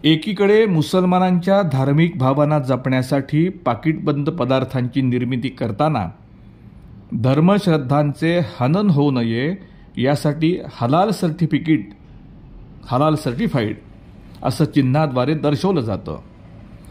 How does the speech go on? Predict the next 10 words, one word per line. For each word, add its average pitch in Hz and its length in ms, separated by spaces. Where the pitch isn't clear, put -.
अशी 160 280
बिगर 147 380
सरकारी 151 560
समांतर 143 580
यंत्रणा 123 640
आपल्या 135 300
देशात 113 440
उभी 143 220
राहिली 95 300
आहे. - 100